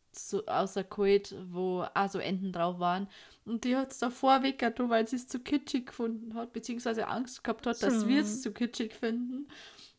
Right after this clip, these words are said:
Speaker 1: Und dann war's so wholesome, dass sie es wieder rausgeholt hat
Speaker 2: <laughs>
Speaker 1: und hingestellt hat.
Speaker 2: Wie süß.
Speaker 1: Das war schon sehr süß. Und dann waren wir Eislaufer und das war auch sehr cool. Da war Nico
Speaker 2: Ja,
Speaker 1: auch dabei.
Speaker 2: sehr cool.
Speaker 1: Ja.
Speaker 2: Sehr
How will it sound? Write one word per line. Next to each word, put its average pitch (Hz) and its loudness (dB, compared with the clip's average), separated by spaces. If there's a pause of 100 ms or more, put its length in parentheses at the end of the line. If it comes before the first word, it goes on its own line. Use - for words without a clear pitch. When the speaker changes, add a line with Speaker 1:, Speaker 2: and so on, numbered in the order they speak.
Speaker 1:
Und 240 -6
dann 233 2
war's 220 2
so 226 -2
wholesome, 247 -2
dass 285 2
sie 320 4 (160)
es 403 8
wieder 339 8
rausgeholt 381 6
hat 320 10
Speaker 2:
<laughs> - -
Speaker 1:
und - 2
hingestellt 302 -2
hat. 311 -10 (720)
Speaker 2:
Wie 202 0
süß. 220 -14
Speaker 1:
Das 220 -6
war 190 -8
schon - -12
sehr 165 -12 (240)
süß. - -16
Und 185 -12
dann 196 -6
waren 190 -4
wir 175 -8
Eislaufer 202 -10
und 185 -14
das 175 -18
war - -14
auch - -16
sehr - -18 (200)
cool. 170 -14 (380)
Da 190 -16
war 180 -12
Nico 180 -8 (100)
Speaker 2:
Ja, 190 2
Speaker 1:
auch - -2
dabei. 180 -6
Speaker 2:
sehr 180 -6 (120)
cool. 180 0 (840)
Speaker 1:
Ja. 190 -10 (840)
Speaker 2:
Sehr 254 -16